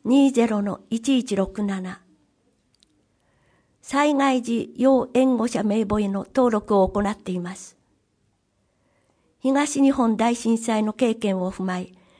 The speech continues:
いつ起こるかわからない災害に備えて、災害時要援護者の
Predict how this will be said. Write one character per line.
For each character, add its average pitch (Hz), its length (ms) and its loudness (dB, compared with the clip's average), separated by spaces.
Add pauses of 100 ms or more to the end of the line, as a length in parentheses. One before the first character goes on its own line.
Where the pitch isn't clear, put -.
(260)
い 269 160 -2
つ 254 200 -2
起 - 60 -6
こ 208 240 2
る 226 100 0
か 220 140 0
わ 208 100 -2
か 233 140 -2
ら 233 140 0
な 208 160 0
い 208 40 -4
災 226 240 -2
害 196 200 -4
に 185 100 -6
備 185 320 -4
え 175 60 -10
て、 - 240 -16 (580)
災 262 320 0
害 247 240 2
時 226 240 -4
要 240 380 2
援 247 200 2
護 226 140 -2
者 220 160 -6
の 202 220 -4